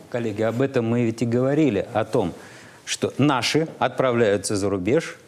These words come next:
с определенным положительным зарядом, рассказывая о нашей стране. К нам приезжают студенты. Они уедут от нас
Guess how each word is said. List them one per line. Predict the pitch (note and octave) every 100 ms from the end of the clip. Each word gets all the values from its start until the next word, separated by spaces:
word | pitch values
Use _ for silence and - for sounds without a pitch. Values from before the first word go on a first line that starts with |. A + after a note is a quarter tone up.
| -
с | -
определенным | F2+ - F#2 G#2 C3 F#3 D3+
положительным | G#2+ A2 G2+ G2 C#3+ C3+ A#2 G#2
зарядом, | F#2+ F#2+ A2 F3 C#3 D#2+ -
рассказывая | F2+ - - A2 D3+ D3 G#2+ F2 -
о | F#2+
нашей | F2+ G2 A2
стране. | - - E2+ B2 E2 - - - - - - - -
К |
нам | A#2+ A#2
приезжают | A#2 B2 A2+ B2 B2
студенты. | - C3+ A#2+ G2 G2 - - - - - - - - - - -
Они | G2 G2+ D#3
уедут | C#3 A#2+ G2 F2+ F#2+
от | F2+ F#2
нас | - -